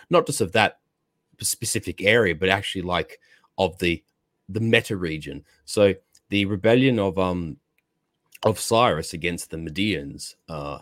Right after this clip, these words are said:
and then Cyrus conquers the entirety of the Med-, Median Empire and then starts conquering its neighbors, you know, the Babylonians, the, the, the, the r-, the rump of the Assyrian states, um, 'cause at that point, like, A-, Assyria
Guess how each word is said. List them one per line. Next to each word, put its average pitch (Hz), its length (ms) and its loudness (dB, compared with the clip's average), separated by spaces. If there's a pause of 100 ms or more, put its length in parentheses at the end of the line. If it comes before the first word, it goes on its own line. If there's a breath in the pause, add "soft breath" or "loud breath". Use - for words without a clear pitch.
and 98 160 -4
then 87 340 0 (420)
Cyrus 101 420 2
conquers 95 420 -6
the 90 100 -4
entirety 92 540 -2
of 82 60 -8
the 85 80 -6
Med-, 90 340 -6
Median 87 400 -4
Empire 80 600 -4 (280 soft breath)
and 104 120 0
then 98 100 -2
starts 85 320 -4
conquering 98 460 -6
its 80 200 -8
neighbors, 82 460 -2 (240 soft breath)
you 78 100 -8
know, 71 60 -10
the 78 80 -8
Babylonians, 80 920 -4
the, 71 340 -10
the, 71 240 -10
the, 73 260 -8
the - 100 -10
r-, 76 240 -8 (140)
the 92 120 -4
rump 87 300 -2
of 78 140 -12
the 80 140 -10
Assyrian 80 560 -4
states, - 580 -4 (400)
um, 71 380 -8
'cause 104 140 -2
at - 20 -2
that 85 180 0
point, 76 220 -4
like, 80 180 -8
A-, 80 220 -4
Assyria 80 440 -4